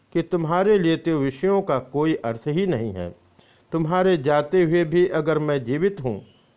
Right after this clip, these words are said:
तो मैं तो अपने को ही अभागी मानूंगी। यह तो मेरे हृदय की ही न्यूनता है। इस प्रकार से माँ कौशल्या ने व्याख्या की। सुमित्रा अम्बा ने भी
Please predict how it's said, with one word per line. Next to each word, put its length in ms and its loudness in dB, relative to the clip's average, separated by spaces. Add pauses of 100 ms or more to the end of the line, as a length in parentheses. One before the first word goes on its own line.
(120)
तो 100 0
मैं 320 0
तो 100 0
अपने 460 -2
को 200 -2
ही 160 -2
अभागी 480 -4
मानूंगी। 600 -4 (600)
यह 220 2
तो 180 0
मेरे 320 2
हृदय 420 -2
की 160 -6
ही 140 -8
न्यूनता 600 -4
है। 240 -8 (800)
इस 140 2
प्रकार 400 0
से 180 -2
माँ 240 0
कौशल्या 600 -2
ने 160 -2
व्याख्या 520 -4
की। 300 -10 (640)
सुमित्रा 440 0
अम्बा 400 -2
ने 160 0
भी 300 -4